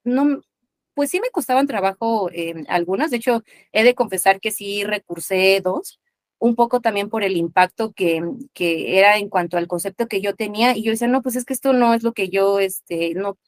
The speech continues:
yo quiero", no sé qué, no, no alcanzaba yo como a anclar a, a la, a la utilidad con respecto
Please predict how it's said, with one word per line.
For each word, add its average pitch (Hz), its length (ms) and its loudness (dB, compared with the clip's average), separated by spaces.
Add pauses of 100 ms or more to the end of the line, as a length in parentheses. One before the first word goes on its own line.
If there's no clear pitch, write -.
yo 190 140 0
quiero", 240 320 4
no 233 140 0
sé 226 160 -4
qué, 208 320 -4 (300)
no, 233 280 6
no 240 120 6
alcanzaba 269 380 2
yo 233 160 -2
como 220 400 0
a 180 120 -4
anclar 190 400 2
a, 202 220 0 (160)
a - 100 -10
la, 175 120 4
a 170 120 -4
la 175 100 0
utilidad 180 500 -4
con 196 180 -12
respecto 170 520 -6